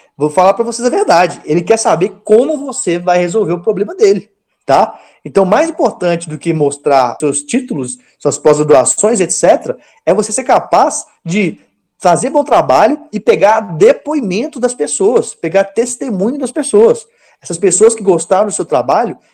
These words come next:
elas vão te dar depoimentos e com isso você tem prova social pra mostrar pra outra pessoa que você sabe exatamente o que ela, o que ela precisa e que você tem casos de sucesso que mostram que você sabe fazer isso. "Ah, mas Marcília, eu não tenho cliente, nunca tive, o que que você acha que eu posso fazer?"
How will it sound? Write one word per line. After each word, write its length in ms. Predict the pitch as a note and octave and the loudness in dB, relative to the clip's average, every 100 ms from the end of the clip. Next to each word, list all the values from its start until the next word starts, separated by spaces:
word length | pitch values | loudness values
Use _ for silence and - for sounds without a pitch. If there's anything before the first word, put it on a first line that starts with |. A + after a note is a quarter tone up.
| _ | _
elas 240 | F3+ F3+ C3 | -2 -2 0
vão 140 | G#3+ | -4
te 100 | B3 | 0
dar 100 | E4 | 0
depoimentos 680 | G#3 G#3 F3+ C#3+ G3+ A#3 - | 0 -2 -4 -4 -8 -8 -16
e 120 | - F3 | -12 -10
com 200 | - G3 | -4 -4
isso 260 | F#3+ C4 | -2 -4
você 180 | B3 G#3+ | -8 -12
tem 360 | - F#3 A#3+ _ _ | -8 -6 -8 _ _
prova 380 | - D#3+ G3 G3+ | 2 4 6 4
social 600 | F#3+ - F#3 - F3+ E3 | 0 -2 -2 0 2 2
pra 140 | E3+ E3 | 2 0
mostrar 800 | F3+ - - D3 D#3+ G3 - _ | 0 -4 -2 2 2 2 -2 _
pra 140 | - D#3+ | 0 4
outra 320 | E3 C4 E4 | 4 4 2
pessoa 440 | B3+ - G3 A#3+ | -2 0 2 2
que 120 | B3 | 0
você 360 | F#3 G3 - A3 | -2 -2 0 -4
sabe 400 | A3 - G3+ G3 | -2 0 0 2
exatamente 540 | F3 - A#3 F3+ G3 | 0 0 -2 -4 -8
o 40 | - | -6
que 100 | F3 | -2
ela, 200 | D#3 C#3 | -2 -4
o 80 | D3 | -10
que 120 | - | -2
ela 280 | D3+ C#3 C3 | 0 0 -2
precisa 720 | B2+ - D3 - E3+ B3 C#4+ C#4+ _ | -4 -12 -8 -6 -6 -4 -6 -8 _
e 80 | G3+ | -16
que 140 | - | -8
você 260 | G#3 G#3+ A#3 | 0 2 2
tem 200 | A3+ A3+ | -2 -4
casos 360 | - A3 C4+ G#3 | -2 0 -2 -4
de 60 | |
sucesso 540 | G#3 F3+ - F#3 G#3 - | -10 -12 -4 -4 -4 -8
que 120 | G#3 | -8
mostram 500 | F3+ D3 F#3+ G#3+ G#3+ _ _ _ _ | -4 -4 -4 -10 -12 _ _ _ _
que 100 | - | -4
você 200 | G3+ B3 | 0 0
sabe 280 | - D#3+ D3+ | 2 2 2
fazer 180 | F3+ C4 | 0 2
isso. 320 | A3+ - - _ _ _ _ - | 0 -2 -12 _ _ _ _ -2
"Ah, 160 | - | 0
mas 160 | B3 G3+ | 2 2
Marcília, 420 | A3 A3 C4 G#3+ | 2 -2 0 0
eu 40 | |
não 80 | G#3 | 0
tenho 220 | G#3+ A3 | -2 -6
cliente, 560 | G#3+ A3+ G3 F#3 F#3 F3+ | -6 -6 -4 -6 -8 -8
nunca 180 | F#3 G#3+ | -4 -4
tive, 300 | - F#3 F3 | -4 -8 -6
o 20 | |
que 120 | G3+ | -8
que 100 | G#3 | -4
você 280 | G#3+ - F#3+ | -2 0 4
acha 260 | F3 F3 - | 4 2 -4
que 60 | |
eu 60 | E3+ | -2
posso 220 | F3 D#3 | -2 0
fazer?" 380 | F#3+ C#3+ A#2+ | 0 0 -2